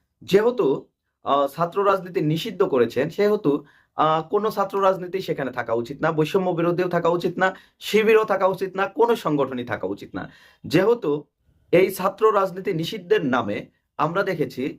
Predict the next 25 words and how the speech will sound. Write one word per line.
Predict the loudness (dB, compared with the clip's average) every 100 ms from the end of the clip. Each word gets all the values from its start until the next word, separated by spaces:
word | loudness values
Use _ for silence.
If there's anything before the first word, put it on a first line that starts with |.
| _ _ -10
মানুষের | -2 -2 -2 -6
বাক | -2 0 -2 -4
স্বাধীনতাকে | -8 -8 -8 -10 -10
হরণ | -6 -6 -6
করা | -8 -8
হয়। | -12 -20 _ _ _ _ _ _ _ _ _ _ _ -4
আপনি | -4 -2 -2 -2 -6 _ _ _ _
সতেরো | -4 0 2 4 4
বছর | 0 2 2 2
একটা | -2 -4 0 0 0 -8 _ -2
ফ্যাসিবাদী | -2 4 4 4 0
শাসনে | -2 -4 0 -2 -2
ছিলেন | -4 -4 -2
এবং | 2 2 2 0
সেই | 4 4
ফ্যাসিবাদী | 4 -2 0 0 0
শাসনের | 0 0 0 -2
কারণে | 0 0 0 -4 -6 _ _ _ _ _
আপনার | -4 -4 0 0 0 -6 _ _
যে | -4 2 4
রাজনীতি | 4 0 -2 -10 -8 -10 -2
সাধারণ | 0 2 0 -4
শিক্ষার্থীরা | -10 -6 -4 0 0
দেখে | 0 -2 0
এসেছে | -2 -4 -6 -4